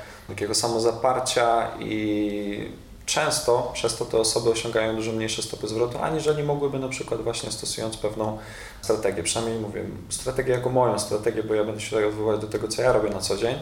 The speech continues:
Myślę, że o tym też będziemy kilka, kilka słów, e, mówić. Natomiast, e, jeżeli chodzi o rynki, na których ja jeszcze jestem,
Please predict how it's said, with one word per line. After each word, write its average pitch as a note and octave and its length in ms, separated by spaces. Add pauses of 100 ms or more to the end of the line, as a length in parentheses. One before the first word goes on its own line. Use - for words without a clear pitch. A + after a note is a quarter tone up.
(460)
Myślę, G#2+ 220
że G#2+ 80
o - 20
tym G#2 140
też G2+ 120
będziemy G2 300
kilka, G2 600
kilka G2+ 220
słów, A2 320 (240)
e, G2 340
mówić. B2 560
Natomiast, D3 600
e, C3+ 180
jeżeli C3 220
chodzi C3+ 220
o C3 140
rynki, C3 240
na B2+ 80
których A#2+ 300
ja A#2+ 60
jeszcze C3 420
jestem, A2 320